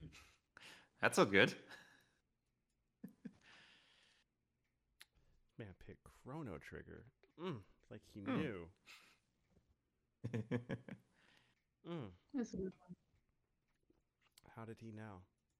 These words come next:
Speaker 2: How did he know? <laughs> Well, everybody,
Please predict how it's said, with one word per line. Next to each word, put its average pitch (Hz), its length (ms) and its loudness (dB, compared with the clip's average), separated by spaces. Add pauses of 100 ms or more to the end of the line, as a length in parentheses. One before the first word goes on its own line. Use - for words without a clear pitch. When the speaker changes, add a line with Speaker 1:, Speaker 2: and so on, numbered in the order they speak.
(760)
Speaker 2:
How 104 200 -8
did 107 200 -10
he 110 80 -8
know? 90 340 -8 (840)
<laughs> - 420 -8 (1300)
Well, 139 280 6
everybody, 95 560 -2